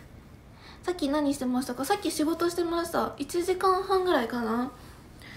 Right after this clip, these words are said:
そう、一回抜けてね、歌舞伎町で仕事して戻ってきました。巨乳でしょ？そう。巨乳なの。なんなんなんなんって何？なんなんなんなん？これか。<laughs> あい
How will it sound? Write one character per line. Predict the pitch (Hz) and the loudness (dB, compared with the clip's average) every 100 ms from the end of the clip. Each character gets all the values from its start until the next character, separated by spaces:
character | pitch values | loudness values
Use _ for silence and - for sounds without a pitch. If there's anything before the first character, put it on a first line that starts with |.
| - - | -18 -12
そ | - 277 | 0 0
う、 | |
一 | 277 - | 0 0
回 | 359 359 | 0 2
抜 | 339 | 0
け | 320 | -4
て | 320 311 | -2 0
ね、 | |
歌 | 311 330 | 2 4
舞 | 359 | 2
伎 | 339 | 0
町 | 330 | -2
で | 311 | -2
仕 | 320 | -2
事 | 311 311 311 | -2 0 -2
し | |
て | 285 | 0
戻 | 233 240 277 | 0 2 2
っ | |
て | 285 | 2
き | - 233 | -2 -4
ま | 226 | -4
し | 247 | -6
た。 | - | -2
巨 | 330 | 0
乳 | 330 339 359 349 | 2 2 4 6
で | 285 | 6
し | 233 | 4
ょ？ | 220 | 2
そ | 240 233 - | 4 2 2
う。 | - - - - - | -4 -14 -18 -12 -2
巨 | 294 | 0
乳 | 294 285 311 | 0 -4 0
な | 311 262 | 2 2
の。 | - - - - - - - - - - - - - - - - - | 0 -10 -20 -20 -20 -20 -20 -20 -20 -20 -20 -20 -20 -20 -20 -20 -6
な | 285 339 | 0 2
ん | 359 | 2
な | 294 | 2
ん | |
な | 269 | 2
ん | 269 | 2
な | 247 | 0
ん | |
っ | |
て | 233 | -2
何？ | 220 240 247 - - - | -4 -4 -8 -12 -16 -8
な | 247 | -4
ん | 233 | -2
な | 233 | -2
ん | |
な | 226 | -2
ん | 226 | -6
な | - | -8
ん？ | - - - - - - - - - - - - | -14 -20 -20 -20 -18 -20 -20 -20 -20 -20 -18 -2
こ | 339 | 0
れ | 339 | 0
か。 | - - - - | -4 -8 -18 0
<laughs> | 403 381 381 381 403 415 370 403 381 - - - - 640 - - | 4 6 8 8 6 4 2 0 -2 -6 -16 -10 -4 -2 -2 0
あ | |
い | - | 4